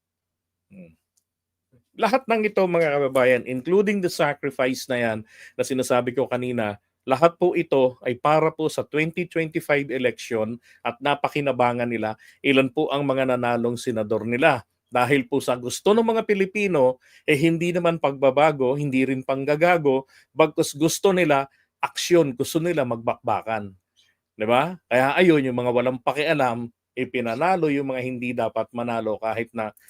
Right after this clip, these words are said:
kamote naman sa Senado. Tapos ang susunod na pakinabang nila rito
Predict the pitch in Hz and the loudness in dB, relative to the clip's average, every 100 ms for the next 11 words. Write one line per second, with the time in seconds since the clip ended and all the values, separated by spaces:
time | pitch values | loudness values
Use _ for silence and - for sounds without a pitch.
0 | _ _ 135 127 120 - 110 107 107 110 | _ _ 2 4 2 -2 -4 -4 -6 -8
1 | - 180 226 131 95 _ _ _ _ 247 | -4 0 0 0 -2 _ _ _ _ 2
2 | 269 269 214 202 254 226 240 226 202 214 | 6 6 6 2 2 0 2 2 2 0
3 | 185 190 180 165 160 160 156 151 143 131 | 0 2 2 2 0 2 0 0 0 0
4 | 117 | -2